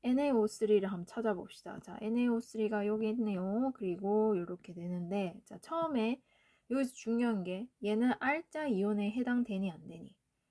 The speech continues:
엔오 쓰리. 안 되지. 그치? 에이지씨엘이 R자 이온 반응식인 거고 얘 M이랑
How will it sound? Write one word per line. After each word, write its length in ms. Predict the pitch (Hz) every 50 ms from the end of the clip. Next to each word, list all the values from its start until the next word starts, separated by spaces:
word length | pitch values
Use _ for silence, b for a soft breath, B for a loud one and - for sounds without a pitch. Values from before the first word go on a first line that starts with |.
| _ _ -
엔오 240 | 240 247 247 247 247
쓰리. 340 | 247 - 185 180 185 - _ _ _ _ _
안 220 | - 180 196 226
되지. 360 | 240 311 285 247 - - 226
그치? 380 | - - 220 - - - 175 302
에이지씨엘이 1200 | 294 269 226 247 254 254 - 285 285 285 294 - - 320 320 320 330 311 254 220 226 247 262 311 - _ b b b b b b b -
R자 580 | 208 226 247 254 254 - - 262 254 254 254
이온 340 | 233 208 190 190 190 190 190
반응식인 760 | - - 170 170 175 185 190 190 190 - - 185 180 180 170
거고 380 | 165 165 160 - 190 175 170 165
얘 580 | 175 175 180 190 202 208 208 208 - - - - _ _ _ _ -
M이랑 580 | 247 262 269 262 240 214 208 220 247 262 294